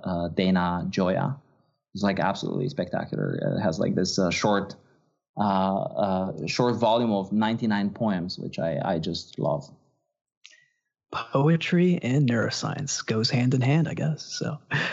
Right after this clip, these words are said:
Speaker 2: so finally, wrapping things up, uh, what was your greatest or a memorable science revelation or a surprise that really excited you or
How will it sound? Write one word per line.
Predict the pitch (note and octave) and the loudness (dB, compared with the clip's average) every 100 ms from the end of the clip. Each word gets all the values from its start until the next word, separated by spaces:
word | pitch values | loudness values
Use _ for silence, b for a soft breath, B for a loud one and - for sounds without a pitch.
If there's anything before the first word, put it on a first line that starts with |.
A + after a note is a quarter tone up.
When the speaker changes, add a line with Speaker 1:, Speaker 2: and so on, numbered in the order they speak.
| B B | B B
Speaker 2:
so | - | 0
finally, | C#3 F3+ G3+ G#3 G#3 F3+ D3+ | 4 4 4 4 4 4 2
wrapping | D3 D3 D3 | 2 4 2
things | C#3 D3 C3+ C#3+ | 2 2 2 2
up, | D3 D#3+ - B | 0 0 -8 B
uh, | C3 C3 B2+ | 0 2 2
what | D3 | 4
was | F3 D3+ | 2 2
your | C#3+ | 0
greatest | A#2+ C3 C#3+ D3 C#3+ - - - - | 0 0 2 4 2 0 -2 -4 0
or | C3+ B2+ | 0 2
a | |
memorable | A#2 A#2+ C3+ C#3 C3 B2 A2+ A2 A2 | 2 2 4 4 4 2 2 0 -2
science | - - - B2 A2 - | -4 -2 2 2 2 0
revelation | A2 G#2+ G2+ G2+ G#2 G#2+ G2+ G#2+ C#3 | -2 0 -2 -2 -2 -4 -4 -6 -6
or | - A2+ | -4 -2
a | |
surprise | - - - - C3 G#2+ G#2+ | -2 -4 -4 0 0 0 -4
that | - - | -6 -2
really | C3 A#2 G#2+ A2+ - B | -2 -2 -2 -6 -10 B
excited | B - - F#3 F3 F3 D3 | B -2 0 2 4 4 4
you | E3 E3 E3 | 4 4 2
or | C#3 G#2+ G#2 | 0 -4 -8